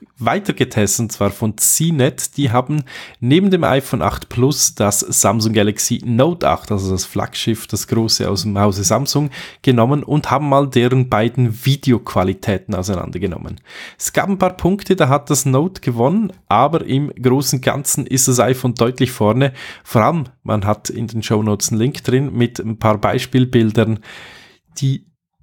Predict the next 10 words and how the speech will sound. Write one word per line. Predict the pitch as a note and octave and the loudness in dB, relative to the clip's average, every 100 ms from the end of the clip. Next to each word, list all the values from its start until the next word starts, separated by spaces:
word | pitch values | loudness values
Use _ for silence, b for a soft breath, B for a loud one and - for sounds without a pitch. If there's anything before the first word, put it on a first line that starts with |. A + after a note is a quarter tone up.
| _ _ _ | _ _ _
sind | - - D3+ C3 C#3+ | -2 2 2 2 2
dann | C3 C3 - | 2 2 2
doch | A#2+ F#2+ F#2 | 0 0 -6
deutlich | - A2+ G2 - G2 - - | 0 0 0 -2 -4 -4 -6
anders. | G#2 F#2 F2+ - - - - | -6 -4 -6 -2 -2 -4 -12
Schaut | - - B2 B2 | -8 -2 -2 0
doch | C3+ C3 | 0 0
deutlich | - A#2 G2+ A#2+ - | 0 0 0 0 0
anders | G2 F#2+ - | -2 -2 -6
aus. | - - - | -8 -10 -12